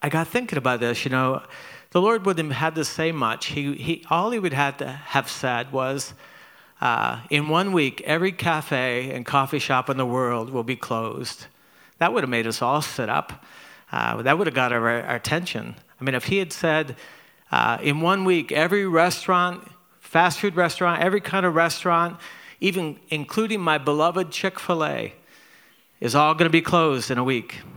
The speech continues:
and, uh, drive-through only, limited to drive-through only." I mean, that we, that would have got our attention.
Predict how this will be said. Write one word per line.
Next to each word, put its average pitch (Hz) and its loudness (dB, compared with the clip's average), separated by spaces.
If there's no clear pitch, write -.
and, 120 0
uh, 120 2
drive-through 160 4
only, 156 -2
limited 151 2
to - -12
drive-through 139 2
only." 139 0
I 131 0
mean, 135 -2
that 147 0
we, 202 -4
that 185 -2
would 220 0
have 170 -6
got 160 0
our 147 2
attention. - -6